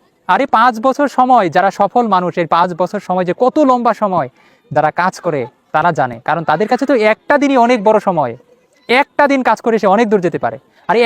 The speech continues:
একটা দিনও না, সে একটা ঘন্টা সময়কে যে সে যেভাবে মূল্যায়ন করে, আপনার কাছে তো মনে হয়, আমাকে অনেকে বলে, "এই লোক তো দেখতাম স্কুটার চালাইতো বারো বছর আগে।" আরে এক যুগ সময় কি আপনার কাছে সামান্য সময় মনে হচ্ছে? এই জন্য তো আপনার এই পরিস্থিতি। এক যুগ সময় আমি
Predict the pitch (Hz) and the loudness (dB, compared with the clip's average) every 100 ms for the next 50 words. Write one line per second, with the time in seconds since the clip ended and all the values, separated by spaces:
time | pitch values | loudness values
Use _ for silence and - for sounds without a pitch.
0 | 247 - 277 226 180 135 131 214 220 220 | 2 2 0 0 0 0 0 0 0 -2
1 | - 262 190 214 233 254 240 220 214 214 | -2 -2 2 0 2 0 0 0 -2 -2
2 | 202 190 175 147 170 196 202 202 190 170 | -4 -2 -4 0 0 2 0 0 -2 0
3 | 165 214 - _ _ - 165 190 180 175 | -4 -4 -10 _ _ -4 -2 -2 -2 -4
4 | 190 190 165 - 160 190 180 151 - - | 0 2 0 -2 -2 0 2 0 -2 -6
5 | 170 190 214 208 202 185 175 185 202 208 | -2 0 0 0 0 0 2 2 0 0
6 | 214 202 220 202 214 233 214 220 208 202 | 0 0 -2 -2 -2 0 0 2 0 2
7 | 190 196 196 196 175 151 175 254 392 _ | 2 2 2 2 0 0 0 0 -2 _
8 | - _ - 208 262 262 202 302 285 277 | -20 _ -2 2 2 0 2 2 2 0
9 | 262 247 233 240 262 269 294 - 240 269 | 2 0 2 0 2 0 0 0 0 2
10 | 277 277 269 269 269 277 262 294 339 285 | 2 2 2 2 2 2 2 2 2 2
11 | 247 240 220 208 190 - 151 120 - _ | 0 2 0 2 0 -2 -8 -12 -18 _
12 | _ _ _ _ _ _ _ - 269 247 | _ _ _ _ _ _ _ 0 0 2
13 | 302 - 311 349 | 0 2 2 2